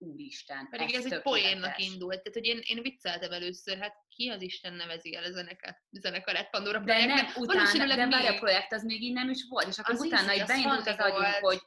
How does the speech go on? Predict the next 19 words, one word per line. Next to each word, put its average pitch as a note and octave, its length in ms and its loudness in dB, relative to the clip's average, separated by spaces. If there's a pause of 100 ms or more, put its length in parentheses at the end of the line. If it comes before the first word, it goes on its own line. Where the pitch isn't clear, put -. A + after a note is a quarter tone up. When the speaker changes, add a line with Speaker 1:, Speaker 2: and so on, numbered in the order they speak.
(120)
Speaker 1:
nem, F#3 240 0
nem, F#3 200 -2
nem. D#3 260 -4
Utána G#3 240 -2
Speaker 2:
De A#3 60 4
a A3+ 40 4
Speaker 1:
beindult F#3+ 240 2
Speaker 2:
projekt G#3 240 4
Speaker 1:
az, G3+ 140 -4
Speaker 2:
funny G3+ 160 -2
Speaker 1:
nem, F#3+ 340 0
Speaker 2:
volt. F3+ 180 0
Speaker 1:
nem, F3+ 120 2
nem, F3+ 180 -2
várj, F#3+ 160 2
hadd F#3+ 200 0
mondjam G3+ 260 -4
el, F3+ 100 2
nem, F#3+ 420 -6